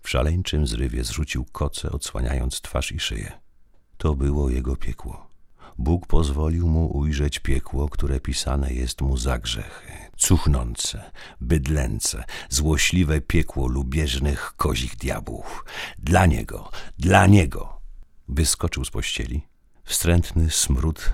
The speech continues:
sączył mu się do gardła, czopował i skręcał jelita. „Powietrza, powietrza niebieskiego!” Jęcząc,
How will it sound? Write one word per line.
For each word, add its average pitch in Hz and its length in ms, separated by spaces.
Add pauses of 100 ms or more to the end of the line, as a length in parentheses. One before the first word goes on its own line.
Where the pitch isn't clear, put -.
sączył - 540
mu 65 200
się - 180
do - 140
gardła, - 540
czopował 62 560
i 65 40
skręcał 67 480
jelita. 67 500 (540)
„Powietrza, - 500 (240)
powietrza 92 500 (100)
niebieskiego!” 76 680 (480)
Jęcząc, 80 720